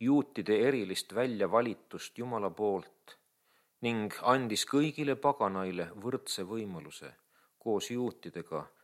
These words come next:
Jumalale ligineda. Nad võisid sellepärast Jeesusega pahandada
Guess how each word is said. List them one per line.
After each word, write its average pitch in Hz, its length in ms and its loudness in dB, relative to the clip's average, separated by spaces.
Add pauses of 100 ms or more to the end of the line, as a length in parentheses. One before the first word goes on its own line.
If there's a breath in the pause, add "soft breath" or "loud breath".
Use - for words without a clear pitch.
(120 soft breath)
Jumalale 82 520 -6 (280)
ligineda. 71 600 -16 (2000 soft breath)
Nad 110 120 2
võisid 131 240 4
sellepärast 139 600 2
Jeesusega 113 420 -2
pahandada 104 720 0